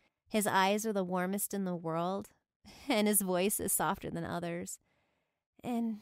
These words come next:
even his movements are delightful. <laughs>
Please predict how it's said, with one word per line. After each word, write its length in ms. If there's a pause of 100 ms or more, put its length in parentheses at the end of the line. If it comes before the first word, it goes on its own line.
(320)
even 280
his 180
movements 520
are 100
delightful. 640 (680)
<laughs> 80